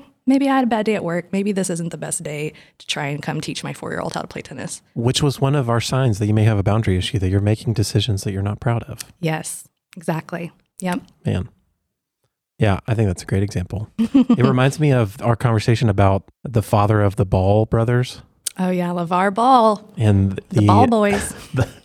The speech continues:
Speaker 2: is that what they're called, the Ball boys?
Speaker 1: <laughs>
Speaker 2: I am not well versed in
Speaker 1: <laughs>
Speaker 2: Father Ball and all, all of the things that he's notorious for
Speaker 1: Mm-hmm.
Speaker 2: or otherwise. I know that there's some kind of reality T V show.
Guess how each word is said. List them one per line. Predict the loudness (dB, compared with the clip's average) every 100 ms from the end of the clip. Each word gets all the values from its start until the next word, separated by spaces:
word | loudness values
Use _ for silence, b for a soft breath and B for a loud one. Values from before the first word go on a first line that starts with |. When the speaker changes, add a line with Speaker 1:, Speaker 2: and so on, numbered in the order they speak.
| -4
Speaker 2:
is | 0
that | 2 2
what |
they're | 2 0
called, | 2 0 2
the | 2
Ball | 2 4
boys? | 4 2 0 -4
Speaker 1:
<laughs> | -12 -12 -12 -8 -8 -8 -8 -10 -6
Speaker 2:
I | 0 2
am | 2
not | 2 2
well | 2 4
versed | 4 2 2 2
in | 2 4 4 4 0
Speaker 1:
<laughs> | 0
Speaker 2:
Father | -2 0
Ball | 0 2 4 4 2 0
and | 2 2 4 0 0
all, | 0 0 0
all | 0 0
of | 0
the | 0
things | 2 2 2
that | 0 0 -6 -12
he's | 0 4 4 2 -6 _ _ _ _ _ _ -4
notorious | 0 0 2 2 4 2
for | 2 4 4 4
Speaker 1:
Mm-hmm. | 4
Speaker 2:
or | 4 6 6 4 0 _ -2
otherwise. | 2 4 4 2 2 -2 -6 0
I |
know | 4 4
that | 4
there's | 2 2 2 -2 -4
some | 0 0
kind | 2 2
of | 4
reality | 4 4 0
T | -2 -2
V | -2
show. | -2 0 0 0